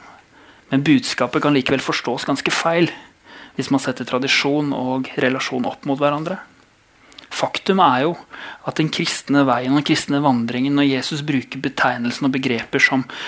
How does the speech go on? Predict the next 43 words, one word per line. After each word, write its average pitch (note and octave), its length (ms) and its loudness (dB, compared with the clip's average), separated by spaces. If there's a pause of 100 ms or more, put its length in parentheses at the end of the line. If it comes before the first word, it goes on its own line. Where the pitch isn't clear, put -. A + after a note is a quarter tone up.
(200)
at - 220 -4 (680)
dere C#3 300 6
er D3 60 4
en D#3+ 120 4
vingård, C#3+ 560 4
så D3+ 120 2
en C3+ 120 6
av C3 80 4
de - 80 6
mest - 220 0
sentrale C#3+ 580 2
delene A#2+ 240 2
av B2+ 120 -2
en D#3+ 100 -4
vingård C#3 400 0
er C#3+ 80 0
den C#3 140 -2
stangen B2+ 640 0
som D3 180 -2 (260)
vindruene, C3 1400 2 (340)
eh, C3+ 100 -2
får D3+ 240 2
muligheten C3+ 460 2
til C3+ 180 2
å, C#3 60 -2 (340)
å C#3+ 160 4
etablere C3 480 2
seg D#3+ 140 2
og - 20 -2
feste D#3 320 -2
seg D3+ 200 0
rundt. F#3+ 200 -2
Hvis E3 140 0
ikke - 100 -2
så F#3+ 80 0
hadde E3 120 0
de D3+ 40 -4
bare D3 160 0
ligget C#3+ 460 0 (320)
utover C#3 320 -2
på, E3 100 0 (320)
på, D3 120 2 (580)
på, C#3 100 -4